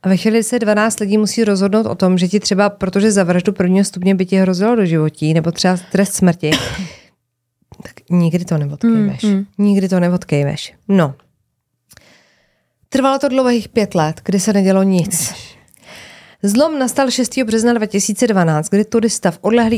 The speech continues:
Speaker 1: oblasti Wells Gulch v okrese Delta, což je zhruba nějakých padesát kilometrů od Grand Junction, narazil v nějaký rokli zarostlý křovím na lidský ostatky. Ten terén byl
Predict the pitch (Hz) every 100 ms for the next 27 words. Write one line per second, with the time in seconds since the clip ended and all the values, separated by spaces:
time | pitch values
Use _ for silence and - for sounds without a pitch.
0 | - 180 202 190 - 185 202 208 180 185
1 | 151 160 - - 180 196 202 214 190 180
2 | 180 151 143 - - 214 196 190 185 196
3 | 196 185 190 170 - 208 202 208 202 -
4 | 185 180 170 170 160 - 180 180 190 190
5 | 180 175 185 185 - 160 156 160 - -
6 | - - - 208 220 247 226 202 208 190
7 | 180 202 196 196 - 175 165 180 180 -
8 | 190 - - 165 160 156 180 - _ _
9 | - 185 175 175 - 175 175 - 190 185
10 | - - - _ _ _ _ _ _ -
11 | - - - - _ _ _ _ _ _
12 | _ _ _ _ _ - 247 269 269 262
13 | 262 262 277